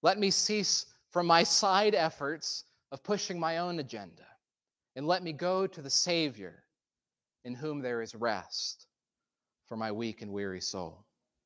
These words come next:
And in that trusting in the Lord, in that finding rest and peace in Him, there is great victory.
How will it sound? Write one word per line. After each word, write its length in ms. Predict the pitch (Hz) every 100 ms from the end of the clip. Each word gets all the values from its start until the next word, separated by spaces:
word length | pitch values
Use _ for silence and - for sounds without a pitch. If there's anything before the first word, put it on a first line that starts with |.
| _ _ _ _ _ _ _ _ _ _ _ _ _ _ _ _ _ _ _ -
And 100 | 135
in 100 | 135
that 260 | 165 185
trusting 520 | - - 190 - 180 165
in 100 | 147
the 60 |
Lord, 480 | 135 147 123 101 98 - _
in 160 | - 156
that 280 | 175 196 170
finding 540 | - 180 185 175 165
rest 400 | 147 170 180 -
and 200 | - 143
peace 340 | - 190 185 -
in 200 | 151 143
Him, 420 | 139 185 185 185 - - -
there 220 | 156 156
is 160 | 143
great 400 | - 160 170 170
victory. 580 | 127 143 185 - 147 101